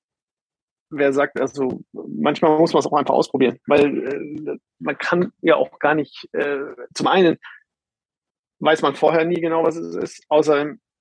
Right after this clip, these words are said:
ändern sich die Dinge, die Kollegen ändern sich, die, die Firmen ändern sich, ähm, man selbst ändert sich, äh, also ein Job, der vielleicht heute für mich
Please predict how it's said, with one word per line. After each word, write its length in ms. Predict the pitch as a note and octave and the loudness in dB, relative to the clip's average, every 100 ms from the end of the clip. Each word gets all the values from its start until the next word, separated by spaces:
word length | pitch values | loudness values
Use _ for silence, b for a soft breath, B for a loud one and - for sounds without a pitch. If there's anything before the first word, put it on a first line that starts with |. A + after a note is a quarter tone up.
| _ | _
ändern 320 | D#3 F#3+ F3 | -2 0 0
sich 140 | C3+ - | -4 -8
die 120 | B2+ | -6
Dinge, 280 | B2+ A#2+ B2 | -6 -6 -8
die 400 | - D#3+ - - | -6 -4 -4 -4
Kollegen 400 | - D3+ G#3 F3 | -2 0 2 2
ändern 360 | E3 D#3+ D#3 C#3+ | 0 2 2 2
sich, 420 | D3+ D3 - - | 2 2 -2 -8
die, 460 | C#2 C#2+ C#2+ D2 - - E2 - - _ _ _ | -8 -6 -4 -6 -10 -14 -12 -12 -16 _ _ _
die 60 | - | -10
Firmen 560 | - - G#3+ F#3 F3 D#3 | -4 0 2 4 2 2
ändern 340 | D#3 D3 C#3 | 2 2 2
sich, 400 | C#3+ C#3+ C3+ - | 2 0 -2 -10
ähm, 480 | - C3+ C3 C#3 C#3 _ _ | -4 -2 -2 -4 -8 _ _
man 160 | C3 | -2
selbst 480 | B2+ G#3 - - - _ - | 2 2 0 -10 -18 _ -6
ändert 340 | - D#3 D3+ D#3 | -2 2 2 2
sich, 300 | D3 - - | -2 -2 -8
äh, 360 | - D3 C#3+ C#3 B B B | -2 0 0 -4 B B B
also 560 | - C#3 C3 C3+ C3 C3+ - - - _ | 0 0 0 -2 -2 -4 -12 -20 -20 _
ein 220 | D3 D3 | -14 -10
Job, 260 | - E3 - | 0 0 4
der 180 | D3 C3 | 2 4
vielleicht 400 | D3 C#3+ C3+ F3+ | 4 2 2 0
heute 200 | F3 D3 | 0 0
für 120 | D3+ | -2
mich 280 | C#3+ - | -4 -4